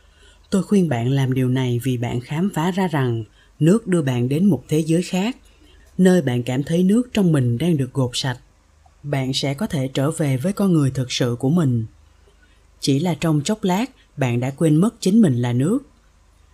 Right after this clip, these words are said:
Khi bạn để nước nhẹ nhàng chảy ra tâm trí và cơ thể, nó sẽ chữa lành cho bạn từ nơi sâu thẳm nhất. Dòng chảy của nước có rất nhiều điều để truyền dạy cho chúng ta.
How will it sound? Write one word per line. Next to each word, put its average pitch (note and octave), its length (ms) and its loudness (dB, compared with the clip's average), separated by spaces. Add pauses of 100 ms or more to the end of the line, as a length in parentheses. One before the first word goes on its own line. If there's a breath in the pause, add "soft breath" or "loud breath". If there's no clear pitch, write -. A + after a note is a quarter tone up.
(180 soft breath)
Khi G3 240 0
bạn B2+ 240 -2
để B2+ 140 0
nước G#3 280 0
nhẹ C3+ 160 2
nhàng C3 320 0
chảy C#3+ 240 -4
ra D#3+ 160 -2
tâm D#3 240 0
trí E3 300 -2
và C#3 240 -2
cơ F3 180 -2
thể, B2 420 -6 (380 loud breath)
nó F#3+ 140 2
sẽ C3+ 220 -2
chữa C#3+ 220 -2
lành C3+ 240 0
cho F3+ 160 -2
bạn A#2+ 280 -4
từ B2 200 -2
nơi C#3+ 220 0
sâu D3+ 260 -4
thẳm C#3 280 -2
nhất. G#3 180 2 (960)
Dòng C3 280 0
chảy B2 200 -2
của C#3 200 -2
nước G3 280 0
có G3 100 0
rất A#3 220 0
nhiều C3+ 200 2
điều B2+ 260 0
để B2 220 -2
truyền C3 240 2
dạy A#2+ 260 -2
cho D#3+ 100 -2
chúng E3+ 240 -2
ta. D3 420 -4